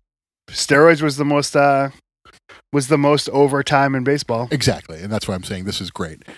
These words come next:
Speaker 2: Um, lots of action during the game. Very little, like, like, even when it was, like, a one, two, three inning, it wasn't that big of a deal 'cause it, it moved the game along. But, like, just the fact that you'd see th-,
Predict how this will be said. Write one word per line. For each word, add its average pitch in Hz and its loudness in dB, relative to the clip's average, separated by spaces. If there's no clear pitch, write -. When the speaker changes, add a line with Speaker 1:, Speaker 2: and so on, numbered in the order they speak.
Speaker 2:
Um, 87 -6
lots 127 -2
of 117 -2
action 123 -2
during 117 0
the 113 -4
game. 101 -6
Very 117 -2
little, 107 -2
like, 98 -8
like, 139 -4
even 175 -2
when 147 -2
it 135 -2
was, 123 -2
like, 113 -4
a 110 -6
one, 110 -4
two, 107 -6
three 104 -6
inning, 113 -6
it 107 -10
wasn't 104 -10
that 98 -6
big 98 -8
of 92 -8
a 90 -8
deal 104 -6
'cause - -12
it, 95 -20
it - -18
moved 120 -8
the 104 -6
game 104 -6
along. 120 -2
But, 104 -2
like, 90 -8
just - -6
the 135 -2
fact 190 0
that 185 -4
you'd 156 -2
see 151 -4
th-, - -12